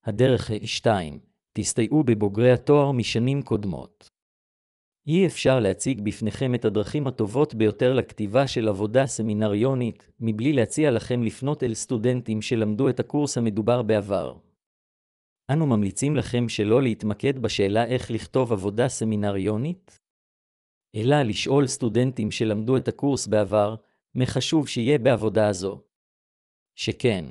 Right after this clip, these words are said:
לכל מרצה יש את הדגשים שחשובים לו. ברגע שתכירו בדגשים האלה ותיישמו אותם, העבודה תזרום לכם. נציג בפניכם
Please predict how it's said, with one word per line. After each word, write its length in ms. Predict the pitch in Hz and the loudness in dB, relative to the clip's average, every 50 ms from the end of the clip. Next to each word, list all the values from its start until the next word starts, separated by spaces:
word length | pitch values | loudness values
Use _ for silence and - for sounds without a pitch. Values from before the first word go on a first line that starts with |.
| - _ _ _ _ _ _ _ | -16 _ _ _ _ _ _ _
לכל 340 | 117 110 - - 165 170 160 | -4 -4 2 4 6 6 6
מרצה 380 | 143 117 104 98 - - - | 6 4 2 0 0 0 2
יש 260 | 143 147 139 131 - 123 | 4 4 4 2 0 -2
את 80 | - | -2
הדגשים 500 | 117 104 101 98 104 - - 151 143 139 | -2 -4 -2 -4 -4 -4 -2 -2 -2 -2
שחשובים 680 | - - 127 - - 123 - 127 107 95 113 107 107 101 | -2 -4 -4 -4 -4 -4 -4 -4 -2 0 0 0 0 -2
לו. 220 | 78 64 67 - _ _ _ _ _ _ _ _ _ _ _ _ _ _ _ _ _ _ _ _ - | -6 -8 -10 -14 _ _ _ _ _ _ _ _ _ _ _ _ _ _ _ _ _ _ _ _ -10
ברגע 400 | 113 90 85 101 113 110 110 101 | -10 -6 -2 -2 0 0 0 -2
שתכירו 540 | - 101 - - 95 - - 143 143 131 | -2 -4 -4 -4 -8 -4 -4 -2 0 0
בדגשים 540 | 104 98 104 104 98 101 - - 139 135 127 | 0 0 -2 -2 -4 -4 -4 -2 -2 -2 0
האלה 320 | 110 104 107 110 113 110 110 | 0 0 2 2 2 2 2
ותיישמו 480 | 110 - 117 104 - - 156 156 147 | 0 -2 -2 -4 -2 -4 -2 -2 -2
אותם, 400 | 120 - - 95 82 76 78 82 95 - _ _ _ _ _ _ - | -2 -2 -4 -6 -6 -6 -8 -12 -16 -20 _ _ _ _ _ _ -2
העבודה 420 | 127 120 107 110 113 104 135 147 147 - | 0 0 2 2 2 2 2 2 2 0
תזרום 420 | 139 127 117 127 117 107 101 107 | -4 -4 -2 0 0 0 0 -2
לכם. 420 | 98 80 - - 71 69 62 55 - - _ _ _ _ _ _ _ _ _ _ _ _ _ _ _ _ _ _ _ - | -4 -6 -8 -10 -10 -10 -12 -14 -18 -20 _ _ _ _ _ _ _ _ _ _ _ _ _ _ _ _ _ _ _ -6
נציג 360 | 113 107 - - 190 185 151 | -6 -6 -2 -2 -2 0 0
בפניכם 560 | 110 110 - - 113 104 - - 139 135 120 | -2 -4 -2 -2 -4 -4 0 0 0 0 0